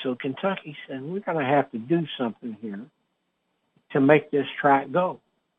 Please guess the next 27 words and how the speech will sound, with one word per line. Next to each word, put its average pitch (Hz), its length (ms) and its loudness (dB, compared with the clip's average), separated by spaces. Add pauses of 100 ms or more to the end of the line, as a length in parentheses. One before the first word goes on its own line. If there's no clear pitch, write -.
(560)
to 139 80 -6
get 143 240 2
the 113 80 -4
big 156 240 2
horses 139 500 4
in 123 180 0
here, 127 240 0
the 127 120 4
big 151 260 2
names 131 400 -2
in 123 180 -4
here, 110 280 -6
and 120 180 -2
get 127 160 2
the - 160 -16
fans 165 380 0
in 120 80 -10
here," 113 100 -20 (1500)
in 131 120 4
which 139 140 4 (120)
they 156 140 6
do. 147 240 2 (400)
They 127 80 4
get 139 140 8
'em 147 100 2
in 156 160 0
there. 98 240 -8